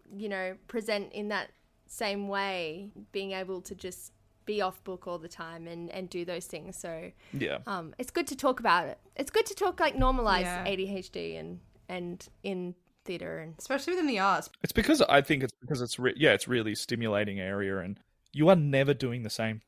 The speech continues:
Speaker 2: job. Never. Like,
Speaker 1: Yes.
Speaker 2: you're,
Speaker 1: <laughs> Yes.
Speaker 2: you're, you do a production,
Speaker 3: Mm-hmm.
Speaker 2: great, and then that's finished and you fuck off and you go do something else. Like, I'm someone who, that's why Kinky Boots was great, was because it was the first time I'd done a long-running show.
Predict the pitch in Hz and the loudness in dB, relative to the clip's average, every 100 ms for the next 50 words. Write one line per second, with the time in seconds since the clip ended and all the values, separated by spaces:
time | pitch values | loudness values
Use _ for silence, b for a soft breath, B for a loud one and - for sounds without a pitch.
0 | _ - 95 - - _ _ - 110 - | _ -2 -2 -2 -8 _ _ -4 -2 -2
1 | - _ _ b b b - 123 - 95 | -10 _ _ b b b 2 2 2 -2
2 | - - 135 131 131 131 B B B 285 | -6 -2 6 10 10 8 B B B -4
3 | - 294 - 269 - - - 127 127 123 | -4 -4 -2 -2 -2 -10 -2 2 4 6
4 | 123 - _ _ _ _ 135 127 135 127 | 4 0 _ _ _ _ -8 -2 0 2
5 | 127 117 113 123 123 - - 113 110 123 | 4 4 4 -2 -2 -4 0 0 0 -2
6 | 110 110 - 110 101 - 104 - 101 - | -2 -2 -4 -4 -6 -8 -10 -6 -6 -6
7 | - 95 104 98 98 92 78 101 180 - | -10 -6 -4 -2 -2 -4 -4 0 0 -2
8 | - B B B B 143 131 - 139 143 | -10 B B B B 4 4 4 2 2
9 | - 151 147 143 - 156 135 127 127 127 | 2 0 0 -2 -2 0 2 2 0 -2
10 | - _ _ _ - 147 - 202 - 147 | -6 _ _ _ 4 4 6 4 4 0
11 | 170 185 135 107 110 - 123 131 92 - | 2 2 2 2 -4 -2 6 6 4 -2
12 | _ _ _ _ 127 - 135 139 131 139 | _ _ _ _ -6 -4 -2 -2 -4 -6
13 | 147 151 156 180 175 139 127 120 120 117 | -4 0 0 2 0 2 0 0 -2 -2
14 | 117 107 123 117 90 | -4 -2 2 2 2